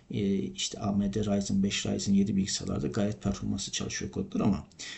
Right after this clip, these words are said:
e, diyelim ki bir küçük boyutlu bir pik devresinde veyahut da küçük boyutlu bir, işte şu an elimde gördüğünüz bir Raspberry Pi cihazının içerisinde çalıştıracak kodlarda,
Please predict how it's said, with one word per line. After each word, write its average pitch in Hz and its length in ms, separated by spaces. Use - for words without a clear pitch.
e, 104 160
diyelim 120 280
ki 127 180
bir 127 240
küçük - 380
boyutlu 113 420
bir 120 160
pik - 280
devresinde 98 580
veyahut 104 340
da - 100
küçük - 320
boyutlu 104 340
bir, 113 220
işte - 260
şu - 200
an 104 80
elimde 104 360
gördüğünüz 101 420
bir 107 120
Raspberry 110 400
Pi 110 260
cihazının 101 360
içerisinde 110 600
çalıştıracak 104 640
kodlarda, 95 540